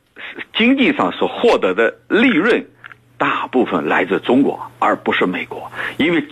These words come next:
韩国跟我们是近邻，呃，有一项统计我们没有核实过，他说韩国的这个百分之七十的利润来自于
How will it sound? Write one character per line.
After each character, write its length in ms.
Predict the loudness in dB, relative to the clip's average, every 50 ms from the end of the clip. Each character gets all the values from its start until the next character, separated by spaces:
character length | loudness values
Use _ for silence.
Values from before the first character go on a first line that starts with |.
| -14 -14 -8
韩 340 | -4 -2 0 0 2 2
国 140 | 2 2 0
跟 160 | 2 2 2
我 160 | 2 2 0 0
们 100 | -2 -4
是 120 | -4 -4 -4 -2
近 180 | 0 0 0 0
邻， 160 | 0 -2 -6 -8 -8 -8 -8 -8 -8 -8 -4 0
呃， 180 | 2 2 4
有 180 | 4 4 4 4
一 120 | 4 2
项 180 | 2 0 0 0
统 240 | -2 -4 -8 -8 -8
计 200 | -2 -2 -2 -2 -2 -6 -8 -2
我 120 | 0 2
们 120 | 2 4 4
没 120 | 4 4
有 100 | 4 4
核 220 | 2 0 0 2 2
实 180 | 2 2 0
过， 180 | 2 0 0 -2 -4 -14 -18 -16 -10 -4
他 140 | 0 0 2
说 120 | 2 0
韩 300 | 0 0 0 0 0 2
国 160 | 2 4 4 4
的 120 | 2 0
这 160 | 0 0 0
个 200 | 2 2 0 0 -4 -10 -20 -20 -14 -4
百 140 | -2 0 0
分 80 | 2 0
之 80 | 0
七 300 | 0 -2 0 2 2 2
十 120 | 0 0 0
的 100 | 0 2
利 120 | 2 4
润 260 | 2 2 2 0 -2 -4 -14 -20 _ _ _ 0
来 320 | 2 2 2 2 0 0
自 180 | 0 0 0 0
于 140 | 0 0